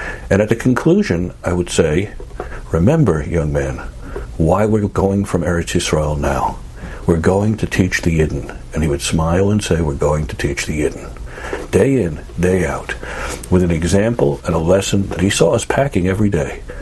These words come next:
Even though we were torn, moving from Eretz Yisrael at the time, we did it with a sense of importance and urgency, of vitality,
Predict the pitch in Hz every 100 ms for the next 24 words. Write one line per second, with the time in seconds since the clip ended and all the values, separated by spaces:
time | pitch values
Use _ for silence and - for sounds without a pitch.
0 | - - - 127 131 117 117 101 98 -
1 | 165 147 65 - - - - 85 107 101
2 | - 82 92 - 85 - 87 82 85 -
3 | 80 82 120 139 - - - - 80 87
4 | 107 104 82 73 - 92 98 - 80 80
5 | - - - 85 71 69 69 - - -
6 | 101 104 104 78 - - - - - -
7 | - - - - - - 92 82 - -
8 | 151 90 62 -